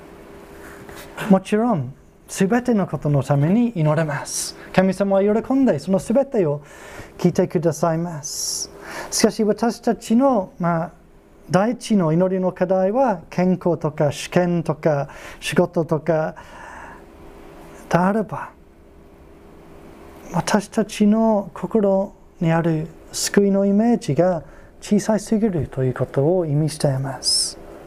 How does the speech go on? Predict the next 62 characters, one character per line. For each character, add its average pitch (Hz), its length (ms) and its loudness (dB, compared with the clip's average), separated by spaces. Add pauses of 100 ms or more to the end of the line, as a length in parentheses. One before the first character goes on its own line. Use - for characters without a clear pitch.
(800)
そ - 160 2
の 202 140 4
こ 214 100 -4
と 214 140 0
の 208 100 4
た 208 160 0
め 220 80 0
に 180 140 2
ぜ 208 180 2
ひ 185 240 -4 (480)
祈 175 140 4
り 175 80 2
ま 170 100 2
し - 140 -10
ょ 147 260 -10 (2000)
う。 - 20 -8
し - 80 -4
か 170 100 2
し、 180 160 4
そ - 200 0
れ 196 200 4
よ 208 180 2
り、 175 200 -6 (1500)
神 202 260 2
様 202 220 0
の 196 220 0
愛 208 240 4
を 180 60 2
も 160 140 2
っ 185 60 -4 (140)
と 208 140 2
知 - 160 0
る 196 120 2
こ 185 100 -6
と 185 100 0
が 170 100 4
で 156 120 0
き 180 120 -2
る 165 180 4
よ 156 160 4
う 160 40 2
に、 160 240 -2 (920)
イ - 60 8
エ 208 40 4
ス 196 120 -8
様 214 160 4
の 208 100 4
よ 208 180 2
う 220 40 2
に 202 100 0
形 190 320 -6
作 190 220 0
ら 196 100 2
れ 196 120 -2
て 190 200 0
い 175 80 0
き - 180 -2
ま 170 140 0
す - 160 0
よ 165 220 2
う - 20 4
に、 160 260 0